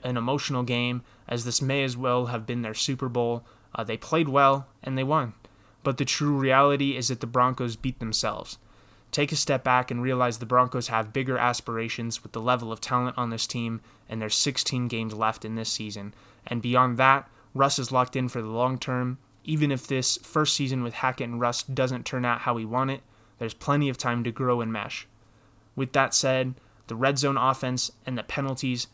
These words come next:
have to be better next week against the Texans, and there's no excuse. Uh, they looked awful in this game, and the only reason we were in this game,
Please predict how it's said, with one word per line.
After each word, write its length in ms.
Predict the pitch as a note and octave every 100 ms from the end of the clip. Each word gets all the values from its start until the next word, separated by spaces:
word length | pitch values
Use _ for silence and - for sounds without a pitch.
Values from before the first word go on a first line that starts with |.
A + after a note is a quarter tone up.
| _
have 440 | - - D3 C3+ -
to 120 | -
be 140 | A#2 A2
better 400 | A#2+ A2+ G#2+ - -
next 300 | A#2+ - B2
week 200 | A2+ A#2
against 320 | A#2 A2+ -
the 80 | G#2+
Texans, 560 | - G#2+ G#2 G2 - -
and 100 | A#2+
there's 200 | A2 A2
no 340 | A#2+ A#2+ A#2
excuse. 580 | - - - - - - - - _ -
Uh, 100 | A2+
they 160 | A2
looked 300 | B2+ C3 - - - -
awful 400 | C3 B2+ C#3+ C3
in 180 | A#2+
this 160 | A#2+ -
game, 340 | A#2+ A2+ A2 A2
and 220 | A#2 A2 - - - B2+
the 160 | B2+
only 300 | C3 C#3+ D3
reason 440 | B2+ C3 B2 B2 A#2+
we 160 | C3
were 220 | B2 A2 -
in 200 | C3+ C#3+
this 180 | C#3+
game, 360 | - C#3+ D3+